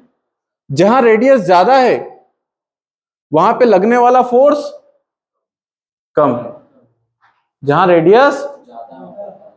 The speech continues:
लगने वाला force, और जहां radius कम है force, तो देखो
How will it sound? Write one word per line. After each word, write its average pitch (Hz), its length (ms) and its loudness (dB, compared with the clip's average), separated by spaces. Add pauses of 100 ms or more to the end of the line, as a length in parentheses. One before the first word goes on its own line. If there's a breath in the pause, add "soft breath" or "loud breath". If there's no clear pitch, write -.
लगने 180 320 0
वाला 208 240 2
force, 226 400 0 (880)
और 202 100 -2
जहां 208 280 0
radius 233 840 0 (360)
कम 285 240 0
है 190 460 -6 (1040)
force, 240 340 2 (960)
तो 147 60 -10
देखो 165 320 -8